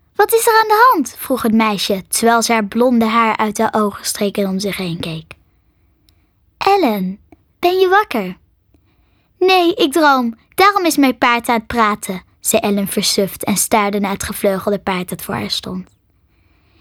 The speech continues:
"Nee, je speelt een computerspel. Je bent nog maar net begonnen. Ik ben je draak, Crystal."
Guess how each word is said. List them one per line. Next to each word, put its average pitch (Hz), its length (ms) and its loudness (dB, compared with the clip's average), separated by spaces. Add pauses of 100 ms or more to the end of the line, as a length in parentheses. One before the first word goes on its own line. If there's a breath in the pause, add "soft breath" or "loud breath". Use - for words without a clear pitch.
(280)
"Nee, 254 440 4
je 269 80 0
speelt 370 320 0
een 370 80 0
computerspel. 311 1040 0 (360 loud breath)
Je 330 140 2
bent 359 160 2
nog 370 120 0
maar 359 160 4
net 359 200 2
begonnen. 330 600 0 (500 soft breath)
Ik 392 200 2
ben 370 160 4
je 359 100 4
draak, 302 560 0
Crystal." 202 640 -2